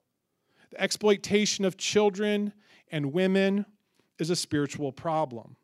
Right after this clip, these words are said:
Abortion is a spiritual problem. There's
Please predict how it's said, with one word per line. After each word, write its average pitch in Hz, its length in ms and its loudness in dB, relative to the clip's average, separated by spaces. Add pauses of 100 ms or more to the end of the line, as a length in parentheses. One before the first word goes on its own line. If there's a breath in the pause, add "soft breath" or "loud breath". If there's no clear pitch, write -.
(880)
Abortion 170 840 4 (380)
is 143 140 -2
a 156 200 4
spiritual 139 840 -2 (260)
problem. 156 640 0 (2000)
There's 160 180 -2